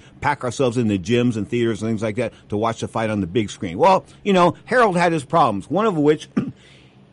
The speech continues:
He withdrew twenty-one million dollars from Wells Fargo Bank. Guess what? The twenty-one million dollars wasn't his. So Wells Fargo was slightly perturbed.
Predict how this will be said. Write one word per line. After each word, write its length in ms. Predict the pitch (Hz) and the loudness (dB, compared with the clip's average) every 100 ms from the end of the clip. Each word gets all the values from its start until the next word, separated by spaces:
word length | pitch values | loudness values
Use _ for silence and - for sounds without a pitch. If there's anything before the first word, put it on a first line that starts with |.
| - | -2
He 100 | 180 | 2
withdrew 440 | 170 151 151 165 | 4 4 4 2
twenty-one 500 | 160 202 208 180 180 | 2 0 0 2 2
million 260 | 170 170 160 | 4 4 4
dollars 300 | 160 170 147 | 2 0 0
from 160 | 131 123 | -2 -2
Wells 300 | 123 151 - | -2 -2 -2
Fargo 340 | 139 135 123 | 0 0 0
Bank. 380 | 135 104 - 117 | -2 -4 -6 -4
Guess 240 | 175 - | -2 0
what? 260 | 147 90 - | 0 -2 -6
The 100 | 117 | -12
twenty-one 480 | - 165 147 147 143 | -4 -2 2 2 2
million 240 | 143 135 | 2 2
dollars 300 | 131 127 110 | 2 0 0
wasn't 300 | 123 107 107 | -2 -2 -2
his. 180 | 127 - | -4 -2
So 160 | 123 - - - | -2 -4 -12 0
Wells 240 | 185 185 | 2 2
Fargo 400 | - 170 151 143 - - - | 4 4 6 4 2 -10 -2
was 220 | 127 123 | 0 0
slightly 400 | - 135 127 113 | -2 -2 0 -2
perturbed. 500 | 107 - 123 82 | -4 -2 -2 -2